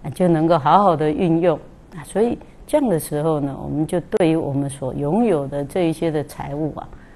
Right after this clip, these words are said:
就不会那么执着了啊，心也比较自在了啊。所以这个部分呢，想借着这里啊，跟大家这样分享，然后我们可以培养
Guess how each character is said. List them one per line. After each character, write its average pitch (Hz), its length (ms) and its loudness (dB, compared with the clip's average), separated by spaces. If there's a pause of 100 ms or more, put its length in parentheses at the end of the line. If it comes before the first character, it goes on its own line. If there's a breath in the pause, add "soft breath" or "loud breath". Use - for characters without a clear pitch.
(220 loud breath)
就 - 80 -2
不 185 180 2
会 190 200 8
那 170 120 6
么 151 160 4
执 135 280 -4
着 139 220 -12
了 127 400 -12
啊， 147 100 -8
心 254 320 2
也 185 100 2
比 - 160 -8
较 156 180 -2
自 - 220 -8
在 147 220 -6
了 160 380 -16
啊。 147 180 -12
所 - 140 -2
以 180 60 4
这 185 160 0
个 170 100 2
部 160 220 -2
分 151 260 0
呢， 139 220 -2
想 139 200 -8 (720 loud breath)
借 208 220 10
着 151 120 4
这 160 240 2
里 151 140 -2
啊， - 260 -10
跟 160 220 0
大 160 160 2
家 147 220 2
这 160 100 0
样 143 100 2
分 151 300 2
享， 143 180 -4 (120)
然 170 160 2
后 202 80 4
我 180 100 4
们 170 160 4
可 185 160 2
以 175 120 6
培 165 320 0
养 143 140 0